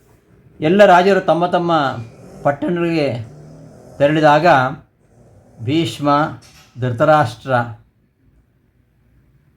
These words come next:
ಇವರೆಲ್ಲ ಹಸ್ತಿನಾವತಿಗೆ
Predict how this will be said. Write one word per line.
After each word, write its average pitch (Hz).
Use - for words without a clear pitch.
ಇವರೆಲ್ಲ 143
ಹಸ್ತಿನಾವತಿಗೆ 139